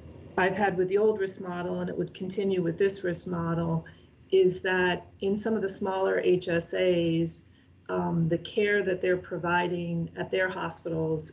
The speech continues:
is still relatively low to the total cost of care that are attributed to their lives. So,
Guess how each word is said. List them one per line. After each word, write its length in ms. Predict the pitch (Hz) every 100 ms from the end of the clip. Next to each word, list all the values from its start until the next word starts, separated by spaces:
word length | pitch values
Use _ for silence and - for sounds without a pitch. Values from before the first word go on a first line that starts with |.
| 180
is 160 | 175
still 260 | - 202 196
relatively 600 | 190 180 175 180 160 165
low 560 | 165 180 170 160 160 -
to 180 | -
the 220 | 175 165 165
total 480 | - - 208 196 180
cost 480 | - 175 170 - 175
of 180 | 165 -
care 560 | - 185 170 160 160 - - - - -
that 580 | 165 170 165 160 - -
are 100 | 180
attributed 440 | 170 - 185 170 160
to 100 | 165
their 160 | 160
lives. 480 | 156 165 - - -
So, 320 | - 170 160